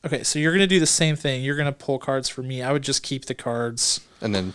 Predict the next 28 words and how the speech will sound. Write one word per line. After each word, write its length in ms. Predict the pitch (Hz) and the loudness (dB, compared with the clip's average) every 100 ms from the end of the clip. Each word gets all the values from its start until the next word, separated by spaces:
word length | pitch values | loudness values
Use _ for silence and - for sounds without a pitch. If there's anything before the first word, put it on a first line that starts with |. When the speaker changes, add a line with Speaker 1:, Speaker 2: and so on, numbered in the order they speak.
| - | -4
Speaker 2:
tally 320 | - 98 98 | 2 2 2
it 60 | 95 | 0
Speaker 1:
Yeah, 100 | 98 | 0
Speaker 2:
afterwards. 280 | 104 113 113 | 0 -2 4
Speaker 1:
I 40 | |
really 180 | 165 160 | 4 6
like 140 | 143 | 4
how 100 | 143 | 2
we're 80 | 127 | 0
talking 340 | - 131 131 | 0 -2 -4
through 240 | 127 127 120 | -6 -2 -2
everything 480 | 127 - - - - | 0 -2 -2 2 6
<laughs> 80 | 294 - | 8 8
that 220 | - 269 | 8 10
we're 480 | 285 277 226 247 311 | 10 8 8 4 6
doing 380 | - 294 427 302 415 | 6 8 8 8 8
'cause 180 | 240 233 | 8 8
we 80 | 233 | 4
did 220 | 220 262 | 6 6
not 220 | - - | 4 4
prepare 360 | 190 - 185 175 | 2 8 8 8
for 120 | 165 | 8
this. 200 | 165 165 - - | 6 4 -4 4
It's 140 | 185 - | 4 10
fun 240 | 233 294 | 10 10
so 160 | - 170 | 10 10
far, 300 | 156 196 180 | 12 12 12
though. 260 | 117 127 | 8 2